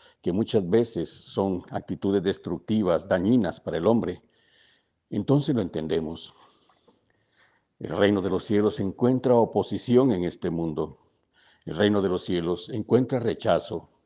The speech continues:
y por lo tanto también eso generará que haya divisiones, que haya también en todos los discípulos del Señor la misma experiencia de su maestro. "Me persiguieron a mí, los perseguirán a ustedes".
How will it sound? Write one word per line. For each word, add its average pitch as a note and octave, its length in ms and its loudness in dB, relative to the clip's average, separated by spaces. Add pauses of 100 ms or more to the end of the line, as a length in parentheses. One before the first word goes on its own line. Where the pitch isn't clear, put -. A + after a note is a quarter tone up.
(500)
y - 80 -8
por A2+ 120 4
lo A2+ 120 6
tanto A2 340 2
también G#2+ 480 2
eso A2 280 0
generará G2 680 2 (360)
que F#2 500 0
haya A#2+ 260 4
divisiones, A2+ 880 -2 (260)
que F#2 160 2
haya A2 340 4
también G2+ 640 0 (520)
en F2 280 -2
todos D3 260 2
los C3+ 100 -2
discípulos G#2+ 600 0
del E2+ 140 -2
Señor F#2+ 420 -2
la G#2+ 120 0
misma C#3 320 2
experiencia A2 640 0
de F2+ 120 -2
su - 120 -8
maestro. D#2 640 -6 (640)
"Me F#2 140 -2
persiguieron F2 600 -2
a E2 60 -2
mí, G2 400 -2
los G2+ 160 -2
perseguirán G#2+ 600 0
a A2 40 -4
ustedes". D#2+ 640 -6